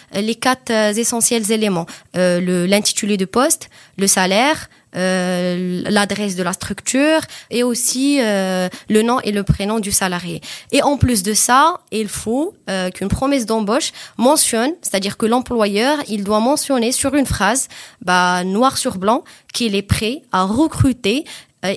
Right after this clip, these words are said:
et à engager le salarié. Donc, si on a, euh, ces éléments-là, on peut dire qu'elle a quand même de la valeur juridiquement, mais que le code de travail, il recadre en aucun cas, euh, cette promesse, euh, vis-à-vis d'un contrat de travail.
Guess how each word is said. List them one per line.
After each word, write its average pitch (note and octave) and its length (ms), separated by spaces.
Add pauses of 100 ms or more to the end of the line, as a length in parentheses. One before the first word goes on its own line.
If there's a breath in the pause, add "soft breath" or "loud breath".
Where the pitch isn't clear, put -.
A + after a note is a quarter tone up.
et D4 200
à A#3 180
engager B3+ 720
le B3+ 140
salarié. F3 500 (240 loud breath)
Donc, G#3+ 240
si C#4+ 260
on C4+ 280
a, C4 200 (140)
euh, G#3 260
ces G#3+ 240
éléments-là, B3 600
on A#3+ 120
peut A#3+ 200
dire B3+ 200 (320 loud breath)
qu'elle A#3+ 200
a D#4+ 120
quand D#4 160
même C4+ 360
de G3 120
la G3 140
valeur F3 480
juridiquement, G3+ 720 (280 loud breath)
mais G3 180
que G3+ 140
le F#3+ 160
code F#3 240
de F3 100
travail, G#3 500
il G3 100
recadre G3 640
en G3+ 300
aucun C#4+ 340
cas, C#4+ 220 (400 loud breath)
euh, F3+ 240
cette B3 320
promesse, A#3+ 680
euh, F#3+ 180
vis-à-vis F#3+ 440
d'un F3 120
contrat E3+ 360
de E3+ 80
travail. G#3+ 420